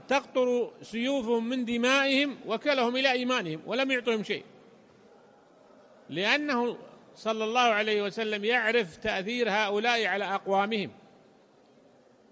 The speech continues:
ولهذا رجعوا إلى قومهم. يقول أحدهم:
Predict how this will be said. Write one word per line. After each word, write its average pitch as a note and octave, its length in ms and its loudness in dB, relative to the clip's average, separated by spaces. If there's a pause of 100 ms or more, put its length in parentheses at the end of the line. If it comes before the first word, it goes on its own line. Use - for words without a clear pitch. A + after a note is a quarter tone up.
ولهذا A3+ 760 2
رجعوا A3+ 560 0
إلى G#3+ 180 0
قومهم. B3+ 600 -2 (500)
يقول A3+ 360 -2
أحدهم: A#3 640 0